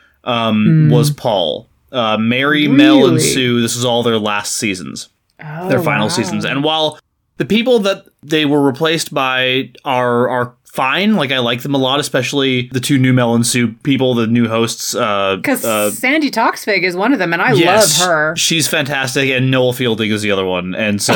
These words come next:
Speaker 2: Oh my God, Noel
Speaker 1: Yeah.
Speaker 2: Fielding and Sandy Toksvig?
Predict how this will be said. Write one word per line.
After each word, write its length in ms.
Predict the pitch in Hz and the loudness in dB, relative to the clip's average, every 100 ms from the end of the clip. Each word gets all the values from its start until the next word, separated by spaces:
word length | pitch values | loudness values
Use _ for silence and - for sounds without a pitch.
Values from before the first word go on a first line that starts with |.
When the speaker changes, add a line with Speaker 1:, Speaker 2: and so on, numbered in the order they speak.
| 104 | 2
Speaker 2:
Oh 20 | - | 2
my 140 | - | 2
God, 680 | 92 - 240 233 240 220 190 | 0 -2 0 2 2 2 0
Noel 220 | 196 202 | 0 2
Speaker 1:
Yeah. 340 | 220 214 190 | 2 2 -2
Speaker 2:
Fielding 680 | 170 202 214 247 285 302 302 | -2 2 2 2 2 2 2
and 140 | 262 214 | 0 -2
Sandy 440 | 214 202 220 240 | -2 -2 0 -2
Toksvig? 640 | 226 180 190 - 262 285 | 0 -2 -2 -2 0 0